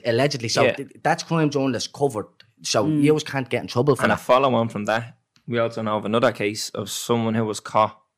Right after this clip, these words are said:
Speaker 2: with a firearm in a
Speaker 3: Mm-hmm.
Speaker 2: certain area, and then the paper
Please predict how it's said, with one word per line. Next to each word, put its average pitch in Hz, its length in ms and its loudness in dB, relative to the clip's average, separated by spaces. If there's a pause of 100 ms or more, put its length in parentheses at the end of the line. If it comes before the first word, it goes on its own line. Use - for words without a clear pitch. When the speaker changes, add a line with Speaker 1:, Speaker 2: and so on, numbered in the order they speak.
(640)
Speaker 2:
with 113 100 4
a 104 60 0
firearm 104 580 2 (240)
in 110 240 0
a 98 40 -2
Speaker 3:
Mm-hmm. - 20 -2
Speaker 2:
certain 107 380 0
area, 107 340 -4 (500)
and 104 220 2
then 104 140 -2
the - 60 -6
paper 104 320 -2